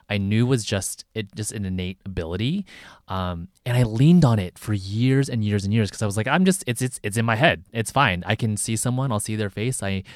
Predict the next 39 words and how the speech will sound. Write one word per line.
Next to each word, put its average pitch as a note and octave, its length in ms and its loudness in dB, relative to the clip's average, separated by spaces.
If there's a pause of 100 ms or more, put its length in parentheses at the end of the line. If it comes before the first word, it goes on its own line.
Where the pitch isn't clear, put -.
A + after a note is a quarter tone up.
(140)
I G#2+ 60 -2
remember G2+ 280 -2
their G#2+ 140 0
name. A2 340 -2
I, F#2+ 220 -4
I G#2 80 -4
remember G2+ 320 -2
exactly G#2+ 480 -2
what A2 140 -4
we A2 100 -2
talked - 260 -10
about G2+ 260 -8
last." A2+ 540 -6 (580)
And G#2+ 460 0
I've A2+ 380 0
similarly A#2+ 600 0
been F#2+ 180 -6
in, G2 340 -6
in G2 200 -8
a F#2 60 -8
situation G#2 680 -4
where F#2 400 -4 (380)
age F#2+ 640 -4
and F#2 520 -4 (100)
the G#2+ 140 -4
number F#2+ 260 -2
of F#2 80 -4
people F2+ 400 -8
that F#2 220 -10
I F#2 120 -8
interact G2+ 400 0
with F#2+ 200 -2
is E2+ 80 -8
just - 200 -12 (140)
now F2+ 420 -10 (100)
so F#2+ 180 -2
many F2 180 -6
more, F#2+ 500 0 (420)
um, F2+ 440 -6